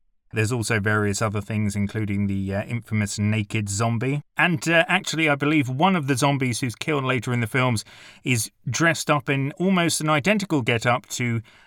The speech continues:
Bill Murray, uh, as he was portrayed himself in the film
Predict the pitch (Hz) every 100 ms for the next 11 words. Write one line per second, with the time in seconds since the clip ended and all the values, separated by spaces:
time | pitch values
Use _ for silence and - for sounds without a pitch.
0 | - 113 151 156 143 156 139 120 117 123
1 | 120 120 - 120 107 - 160 143 131 117
2 | - 143 - 135 127 - 131 123 - 233
3 | 180 143 131 120 - 127 127 113